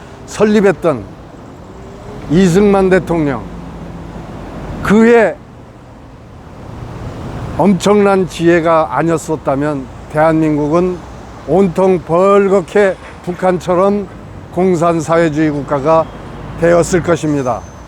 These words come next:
그러면 우리가 이 땅이 어떻게 됐었을 것이라는 것을 생각을 한다면 아찔하지 않습니까?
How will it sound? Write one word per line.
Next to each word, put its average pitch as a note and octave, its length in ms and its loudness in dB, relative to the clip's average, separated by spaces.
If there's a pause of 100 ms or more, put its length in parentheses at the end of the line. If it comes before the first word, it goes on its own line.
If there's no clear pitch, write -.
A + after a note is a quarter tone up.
(840)
그러면 G3 540 4 (520)
우리가 E3+ 540 2 (600)
이 F3 140 -2
땅이 F3 480 0 (640)
어떻게 G#3+ 440 0
됐었을 G3 600 0
것이라는 D#3 600 0
것을 D3 380 0 (240)
생각을 F3 560 2
한다면 C#3+ 500 0 (260)
아찔하지 C#3+ 520 0
않습니까? D3+ 600 0